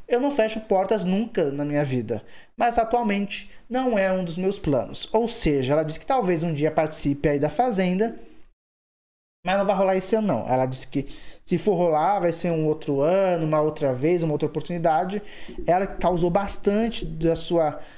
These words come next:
da sua participação no B B B dezessete, né? Apesar de ter ganhado, ela é uma das,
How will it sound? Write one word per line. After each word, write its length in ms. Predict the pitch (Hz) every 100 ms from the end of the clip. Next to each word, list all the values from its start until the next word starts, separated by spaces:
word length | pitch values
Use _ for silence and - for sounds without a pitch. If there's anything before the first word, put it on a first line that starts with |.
| - -
da 120 | 139
sua 720 | - - 151 143 139 131 120 147 - - - _ _ _ _
participação 640 | 151 156 - 156 - 175 180
no 80 | 180
B 120 | 160
B 120 | 147
B 120 | 139
dezessete, 760 | 143 139 156 - 151 196 196 156
né? 80 | 143
Apesar 300 | 143 151 165
de 80 | 160
ter 100 | 151
ganhado, 560 | 160 151 143 131 143 - - - -
ela 200 | 151 160
é 40 | 160
uma 100 | 151
das, 200 | 151